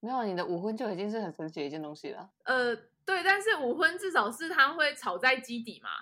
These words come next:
Speaker 2: 那你炒在基底，如果说可以挑掉，我就把它当成装饰品挑掉，这个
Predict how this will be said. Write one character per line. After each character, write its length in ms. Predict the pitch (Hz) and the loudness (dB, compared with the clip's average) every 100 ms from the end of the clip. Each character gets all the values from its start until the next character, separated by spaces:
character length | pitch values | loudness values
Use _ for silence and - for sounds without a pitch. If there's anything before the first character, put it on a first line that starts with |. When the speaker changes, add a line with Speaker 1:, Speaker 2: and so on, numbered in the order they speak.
| 220 | 4
Speaker 2:
那 300 | 269 254 - | 6 6 2
你 160 | 208 180 | -8 -8
炒 200 | - 202 | -2 0
在 80 | 262 | 0
基 160 | 269 | -2
底， 220 | 247 196 | -8 -6
如 120 | 185 226 | -6 -2
果 180 | 226 | -2
说 300 | 208 226 226 | 0 -2 -2
可 220 | 220 - 240 | -6 -2 0
以 100 | 196 | 0
挑 240 | - 208 | -2 -2
掉， 180 | 214 214 | 0 -2
我 120 | 170 | -2
就 120 | 202 | -4
把 180 | 214 160 | -2 -2
它 60 | 180 | 0
当 200 | 196 196 | -2 -6
成 180 | 202 175 | -10 -12
装 180 | 175 220 | -14 -12
饰 100 | 202 | -10
品 180 | 180 151 | -12 -10
挑 200 | 160 156 | -10 -8
掉， 200 | - 156 | -8 -8
这 100 | 226 | -6
个 240 | 220 170 | -6 -6